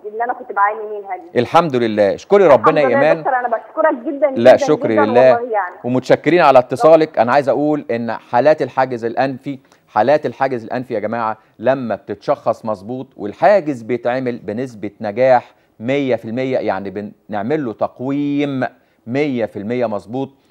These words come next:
Speaker 2: زي ما حضراتكم شايفين. الحقيقه انا بتبسط جدًا ان الحالات بتتصل بيا بعد فتره، لان كتير جدًا من الناس الحقيقه تقول ان احنا عاملين الحاجز الانفي ورد مره تاني، احنا عاملين الحاجز الانفي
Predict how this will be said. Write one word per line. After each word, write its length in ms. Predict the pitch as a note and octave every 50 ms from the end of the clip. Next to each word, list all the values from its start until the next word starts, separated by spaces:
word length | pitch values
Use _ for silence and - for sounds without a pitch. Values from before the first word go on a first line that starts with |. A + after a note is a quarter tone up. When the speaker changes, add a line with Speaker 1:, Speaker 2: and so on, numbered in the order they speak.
| _ _ _
Speaker 2:
زي 240 | F#2+ G#2+ D3 E3+ D#3
ما 80 | C3
حضراتكم 420 | - - G#2+ G#2 A#2+ C3 - - A#2+
شايفين. 480 | - B2+ A2 A2 - C3 C3+ C3 B2 - _ _ _ _ _ -
الحقيقه 480 | - - - - D3 E3 D#3+ D3+ C#3 C#3
انا 240 | - - A#2 A#2 A2
بتبسط 400 | A2 G#2+ A2+ E3+ F3 - D3 B2
جدًا 380 | A#2 C#3 C#3+ A#2+ A#2+ B2 A#2+ - A#2+
ان 140 | A#2 A#2+ A#2+
الحالات 340 | A2+ - - A#2+ C#3 E3+
بتتصل 500 | D3 C#3 - A#2+ - - E3 D#3+ C#3+ C3
بيا 140 | B2+ E3+ F#3
بعد 220 | - D#3 C3+ A#2+ -
فتره، 380 | - F3+ G3+ - - - - _ _ _ _ _ _ _ -
لان 240 | F#2+ A#2 A#2+ B2+ B2
كتير 220 | A#2+ - G3 E3+
جدًا 300 | C#3 D#3+ F3 C3+ A#2+ A2+
من 160 | G#2+ G#2 G2+
الناس 280 | G2 G2+ B2 D3 C#3+ -
الحقيقه 240 | G#2 C3+ C3+ C3+ B2
تقول 340 | - - D#3 F3 E3 D3 - _ _ _ _ _ _ -
ان 140 | A#2+ C3 D#3+
احنا 340 | F3+ - D#3+ D3 C3+ B2 - _ _ _ -
عاملين 320 | G#2+ A#2 A#2+ C3 E3+ F3+
الحاجز 380 | D3+ C3+ - D#3+ D#3+ D3+ C#3 B2+
الانفي 460 | C3 - C#3+ D#3 D3+ - D#3 D3 - -
ورد 320 | G#2+ B2 C3+ C#3 B2 A#2
مره 240 | A#2+ A#2 A#2 A2+ A2+
تاني، 320 | A2 - A2+ G#2+ G2 F2+ - _ _ _ -
احنا 200 | - - B2+ A#2+
عاملين 280 | A2 A#2 B2+ D3+ D#3+ D3+
الحاجز 400 | C#3 B2+ - D3+ D3+ D3+ C#3+ C#3
الانفي 460 | C#3+ - C#3+ D#3+ D#3+ - C#3+ - -